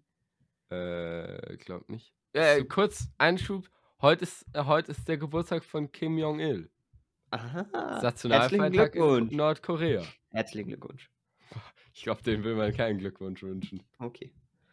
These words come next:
Speaker 2: <laughs> Ähm, dann,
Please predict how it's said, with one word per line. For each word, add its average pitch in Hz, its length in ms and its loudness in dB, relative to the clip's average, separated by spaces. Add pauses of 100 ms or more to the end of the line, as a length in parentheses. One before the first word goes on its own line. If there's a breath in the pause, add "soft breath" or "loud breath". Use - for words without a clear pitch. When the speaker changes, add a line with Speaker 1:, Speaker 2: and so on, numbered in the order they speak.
(680 loud breath)
Speaker 2:
<laughs> 127 140 -2 (1600 loud breath)
Ähm, 110 760 -4 (1040)
dann, 135 840 -4